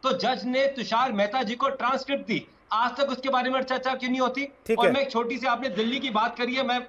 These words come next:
Speaker 1: माफी चाहूंगा, एक छोटी सी दिल्ली की बात करना चाहता हूँ।
Speaker 2: हम्म।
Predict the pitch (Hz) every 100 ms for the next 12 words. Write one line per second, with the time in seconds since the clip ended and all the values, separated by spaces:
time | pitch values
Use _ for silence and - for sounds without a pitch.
0 | 185 196 262 226 226 254 247 214 233 226
1 | 208 220 247 214 214 - 208 233 220 202
2 | 202 185 139 - 196